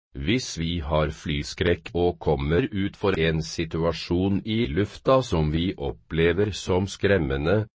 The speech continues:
blir for eksempel budskapene vi trekker ut av andrepilotens stemme over høyttaleren,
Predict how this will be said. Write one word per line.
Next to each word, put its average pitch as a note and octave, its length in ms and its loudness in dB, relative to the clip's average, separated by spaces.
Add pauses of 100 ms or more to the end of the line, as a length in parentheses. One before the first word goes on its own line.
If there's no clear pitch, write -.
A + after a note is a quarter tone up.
(240)
blir F2+ 460 0
for F#2+ 320 0
eksempel E2 840 0
budskapene G2 1000 2
vi G#2 140 -2
trekker A#2 680 -2
ut F#2 340 -2
av G#2 220 2
andrepilotens G2+ 1120 0
stemme G#2 500 2
over D2+ 520 0 (120)
høyttaleren, E2 1000 0